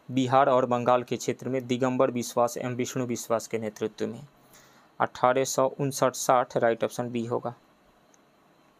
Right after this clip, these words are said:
अठारह फरवरी उन्नीस सौ छियालीस को शाही नौसेना विद्रोह का आरंभ किस स्थान से हुआ था? तो बम्बई के नौसैनिक प्रशिक्षण पोत एच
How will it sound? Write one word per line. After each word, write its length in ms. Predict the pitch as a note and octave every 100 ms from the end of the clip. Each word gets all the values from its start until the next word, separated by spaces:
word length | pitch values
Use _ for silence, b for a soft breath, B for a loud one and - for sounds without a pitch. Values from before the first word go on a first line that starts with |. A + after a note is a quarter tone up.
| _ _ _ _ b b b _
अठारह 360 | C3+ - D3 F3
फरवरी 380 | F#3 D#3+ D#3 E3+
उन्नीस 300 | - D#3+ F#3
सौ 80 | D3
छियालीस 420 | - C#3 D3 D3+
को 100 | D3
शाही 380 | - C#3 C3+ E3
नौसेना 380 | D#3+ - C#3+
विद्रोह 340 | C#3+ C3+ C#3 C#3
का 120 | C#3
आरंभ 400 | C3+ B2+ C3 C3
किस 300 | B2+ - D3+
स्थान 320 | A#2+ - A#2+
से 140 | A2+ A#2
हुआ 220 | A#2 A#2
था? 360 | - - C3+ - B B B B B _
तो 420 | B2+ B2+ C3 C#3 - D3
बम्बई 480 | B2+ C3+ D3 E3 F3+
के 400 | F3 D#3+ E3 -
नौसैनिक 840 | C3 C3+ C3+ - C#3+ D3 D#3 -
प्रशिक्षण 680 | - B2+ - C#3 - D3 C#3+
पोत 420 | C#3+ - C3+ - - - -
एच 360 | D3+ D#3 -